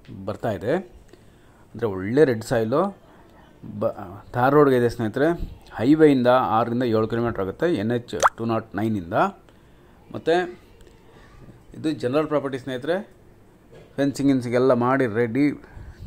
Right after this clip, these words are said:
ಫಾರ್ಮ್ ಹೌಸ್, ಫಾರ್ಮ್ ಲ್ಯಾಂಡ್ ಅಂತ ಹೇಳ್ಬೋದು. ಇದು ವಿಡಿಯೋ ಮಾಡುವಾಗ ಸಾಯಂಕಾಲ ಹೋಗಿತ್ತು. ನಮ್ಮ ಸ್ನೇಹಿತರು ಮಾಡಿರೋದು ವಿಡಿಯೋ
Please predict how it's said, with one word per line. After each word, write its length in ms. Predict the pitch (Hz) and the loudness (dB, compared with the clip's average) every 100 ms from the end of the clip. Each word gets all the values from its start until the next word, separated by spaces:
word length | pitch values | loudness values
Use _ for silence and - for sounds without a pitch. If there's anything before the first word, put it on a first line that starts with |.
| - - - - - - - - - - | -18 -20 -20 -20 -20 -20 -20 -20 -20 -4
ಫಾರ್ಮ್ 220 | 139 135 131 - - | 0 0 -2 -12 -10
ಹೌಸ್, 220 | 123 - - - - | -8 -8 -10 -16 -6
ಫಾರ್ಮ್ 240 | 131 123 | -4 -2
ಲ್ಯಾಂಡ್ 220 | 127 123 117 | -2 -2 -2
ಅಂತ 140 | 117 107 | -6 -6
ಹೇಳ್ಬೋದು. 340 | 104 98 123 185 - - - - - - - - - - - - | -6 -4 -2 -2 -4 -20 -20 -20 -20 -20 -20 -20 -20 -20 -16 -4
ಇದು 200 | 127 127 | 2 2
ವಿಡಿಯೋ 240 | 117 143 165 143 | 4 4 6 4
ಮಾಡುವಾಗ 380 | 131 127 120 143 180 175 - | 4 2 2 2 0 -4 -8
ಸಾಯಂಕಾಲ 420 | 135 127 147 135 123 | -2 0 2 4 4
ಹೋಗಿತ್ತು. 320 | 113 110 110 165 185 - - - - - - - - - - - - - - _ - | 2 -2 -4 -4 -4 -10 -20 -20 -20 -20 -20 -20 -20 -20 -20 -20 -20 -20 -20 _ -8
ನಮ್ಮ 180 | 110 107 | -4 -4
ಸ್ನೇಹಿತರು 460 | 95 - 120 147 160 | -6 -6 -2 0 2
ಮಾಡಿರೋದು 360 | 123 113 107 101 | 2 2 0 -2
ವಿಡಿಯೋ 160 | 104 110 | -2 -4